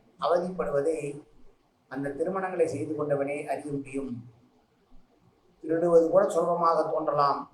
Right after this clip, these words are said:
ஆனால் திருடிய பொருளை மறைத்து வைப்பது எவ்வளவு துன்பம் என்பதை திருடனே அறிவான் என்று விளக்கி செய்யுள். மீண்டும் செய்யுள். "கல்லின் இடும்பை களி அறியும், நீர் இடும்பை புள்ளினுள்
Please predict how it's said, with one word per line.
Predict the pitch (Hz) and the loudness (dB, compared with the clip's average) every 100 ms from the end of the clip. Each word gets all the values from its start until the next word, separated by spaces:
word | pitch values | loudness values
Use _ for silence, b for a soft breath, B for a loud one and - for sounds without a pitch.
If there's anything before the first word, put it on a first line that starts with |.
| - | -8
ஆனால் | 143 151 151 | -4 -2 -2
திருடிய | 147 185 202 180 | -4 -6 -6 -4
பொருளை | 170 156 151 143 147 | -4 -4 -4 -4 -2
மறைத்து | 135 165 175 | -2 -2 -2
வைப்பது | 156 156 - 143 | -6 -8 -6 -2
எவ்வளவு | 139 160 160 151 | 0 0 -2 -4
துன்பம் | 143 143 139 | -8 -4 -4
என்பதை | 131 123 127 - | -4 -8 -10 -10
திருடனே | 151 147 143 143 | -8 -6 -6 -4
அறிவான் | 131 127 131 127 117 120 | -4 -2 -2 -2 -4 -12
என்று | 127 | -14
விளக்கி | 123 135 131 139 | -8 -8 -8 -12
செய்யுள். | 127 120 120 143 156 _ | -14 -10 -8 -6 -8 _
மீண்டும் | 139 160 156 - | -12 -6 -8 -8
செய்யுள். | 127 127 117 - _ _ _ - - - - - | -14 -14 -16 -20 _ _ _ -20 -20 -20 -20 -16
"கல்லின் | - 165 226 240 247 226 | -6 -4 0 0 0 0
இடும்பை | 190 202 202 196 196 185 - | -2 -2 -2 -2 -2 -4 -4
களி | 165 202 208 | 0 2 4
அறியும், | 185 170 185 202 | 4 2 -2 -4
நீர் | 180 196 214 | -4 -4 -4
இடும்பை | 196 185 180 170 160 | -4 -4 -2 -2 -4
புள்ளினுள் | 170 196 196 190 175 | -6 -6 -6 -4 -4